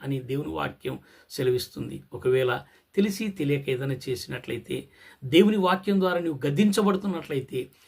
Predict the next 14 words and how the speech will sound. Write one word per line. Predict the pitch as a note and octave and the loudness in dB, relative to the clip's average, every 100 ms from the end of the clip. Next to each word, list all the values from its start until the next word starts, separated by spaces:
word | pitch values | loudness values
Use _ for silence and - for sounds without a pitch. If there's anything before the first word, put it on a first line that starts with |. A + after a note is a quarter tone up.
| - - | -20 -2
దైవ | D3 F#3 F#3 | 6 6 6
సేవకుల | - F#3 G#3 A#3 A3 | 8 8 8 4 0
ద్వారా | G3 F#3 F3+ | 0 2 0
నీవు | F3 E3+ C#3 | -2 -4 -4
గద్దించబడుతున్నట్లయితే, | C#3 E3 F3 E3+ D3+ C#3+ D3 C3+ C#3+ B2+ C3+ B2 - _ _ _ - | -4 -4 -4 -2 -2 -4 -6 -4 -4 -4 -4 -6 -6 _ _ _ -12
నీ | C3 | -10
పాపాన్ని | A#2+ C3 C#3+ C#3+ C#3+ | -4 -4 -2 0 2
ఒప్పుకో, | C3+ C#3 - - E3 F#3+ _ _ _ - | 2 0 -4 -6 -6 -6 _ _ _ -6
పాప | B2 C3 B2+ | -4 -4 -4
ప్రాయశ్చిత్తం | B2 C3 C#3 - C#3 C#3 | 0 0 0 -6 -6 -6
పొందు, | B2 - - A#2+ - _ _ _ _ - | -4 -6 -6 -6 -8 _ _ _ _ -12
నీకు | C3 - | -12 -8
ఇరుకులో | A#2+ B2+ C#3 C#3+ | -6 -6 -2 2
విశాలతను | C3 G#2+ C#3 C3 C3 C3 F#3 | 2 0 -2 -2 -4 -4 -2